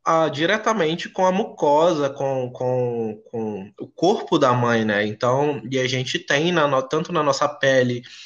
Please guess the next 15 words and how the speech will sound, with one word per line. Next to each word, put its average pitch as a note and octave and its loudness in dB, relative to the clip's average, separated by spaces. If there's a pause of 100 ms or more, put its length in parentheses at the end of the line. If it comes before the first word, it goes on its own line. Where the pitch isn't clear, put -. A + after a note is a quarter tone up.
(200)
quanto, B2+ -2 (320)
é, G2 2
na, F#2+ -12 (1040)
em C3+ -2
N C#3+ 2
partes B2 2
do B2 -4
nosso A#2 -2
corpo, C#3 -2
a D3+ -2
gente D#3+ -4
tem F#3 2
a G3 0
nossa F#3 2
microbiota, C3+ 0